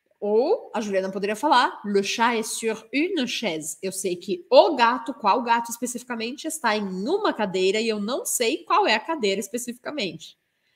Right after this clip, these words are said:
Le beau paysage, a paisagem bonita. Beleza. Le cinéma, o cinema. A chez moi, il y a des chiens. A gente não pode nunca, nunca, jamais, Camila, dizer a chez moi. É um ou outro,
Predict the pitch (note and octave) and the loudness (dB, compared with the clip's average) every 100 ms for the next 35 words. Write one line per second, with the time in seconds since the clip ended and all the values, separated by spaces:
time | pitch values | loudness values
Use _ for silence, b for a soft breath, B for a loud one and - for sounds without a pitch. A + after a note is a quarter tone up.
0 | _ _ - G3+ G3+ F3+ G#3 D#4 E4+ D4+ | _ _ 0 4 6 6 4 4 4 6
1 | A3+ E3 D#3 - _ _ _ B3 C4 C#4 | 4 4 -2 -10 _ _ _ 2 2 2
2 | D4+ C4 G#3 G3+ A3+ D4 C#4 F#3+ - D#3 | 0 2 2 0 -2 0 0 -2 -4 -14
3 | - _ _ _ _ _ _ F#3+ A#3+ G3 | -16 _ _ _ _ _ _ -6 -2 0
4 | E3 E3+ G3 A3+ A#3+ C4 C#4 D#4+ C4+ F#3 | -2 -4 2 2 2 -2 -4 -2 -2 -4
5 | F#3+ - _ G#3 G3 G3+ B3 F#4+ B3+ F3 | -8 -20 _ 0 2 0 -4 -2 -2 -4
6 | E3+ - _ _ _ _ _ _ C#4 - | -8 -14 _ _ _ _ _ _ -2 0
7 | E4+ D#4 C#4+ F#4 C#4+ B3 C#4+ - C4 F#3 | 2 2 4 4 4 2 0 -2 -2 -4
8 | - - G#3 B3+ C4 C4 D4 F4+ G#4 D4 | -6 -8 -6 -4 -2 2 2 2 0 0
9 | A3+ A#3+ A3 A#3 F#4 - F4 B3 E4 F4+ | 2 0 -2 0 -2 -2 -2 -2 -2 -2
10 | A3 F3 F3 - C4 B3 - G#3 G3+ F#3+ | -2 -2 -4 -2 0 0 -2 -4 -2 -2
11 | D#3 B B B F#3 A3+ G#3 B3 - - | -4 B B B -4 0 4 4 2 2
12 | C4 D4 - D#4+ D4+ G#3 D3+ - A3 A3+ | 2 4 0 0 2 0 -2 -2 0 0
13 | D4 G4 D#4+ F3 - - | 2 4 4 2 -2 -12